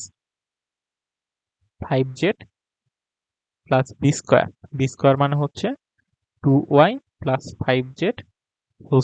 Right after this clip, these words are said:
স্কয়ার equals to এখন টু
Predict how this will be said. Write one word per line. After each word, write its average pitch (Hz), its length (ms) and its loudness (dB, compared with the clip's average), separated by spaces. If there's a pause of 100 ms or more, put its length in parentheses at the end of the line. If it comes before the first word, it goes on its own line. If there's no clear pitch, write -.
স্কয়ার - 240 -4 (1000)
equals 139 380 6 (140)
to 143 100 6 (480)
এখন 165 300 4 (800)
টু 143 80 4